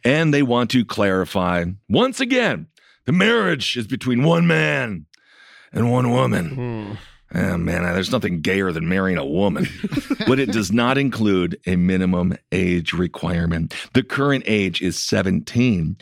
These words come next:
Speaker 1: And interestingly enough, there are in forty-four states, child marriage is still legal, and there are nearly three hundred thousand children married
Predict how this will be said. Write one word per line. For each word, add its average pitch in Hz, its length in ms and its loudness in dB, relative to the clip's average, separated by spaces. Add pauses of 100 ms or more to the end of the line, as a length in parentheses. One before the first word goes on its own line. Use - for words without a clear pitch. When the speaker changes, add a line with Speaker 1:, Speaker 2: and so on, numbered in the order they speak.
(240)
Speaker 1:
And 123 200 2
interestingly 135 720 2
enough, 98 580 0 (340)
there 127 300 2 (160)
are 120 260 2
in 104 280 0
forty-four 180 760 2
states, 156 600 -2 (380)
child 165 420 0
marriage 156 380 0
is 110 100 0
still 147 300 0
legal, 180 420 2 (480)
and 156 180 4
there 208 140 2
are 226 140 2
nearly 170 340 2
three 170 340 0
hundred 233 380 2
thousand 170 440 2
children 131 600 0 (320)
married 135 560 2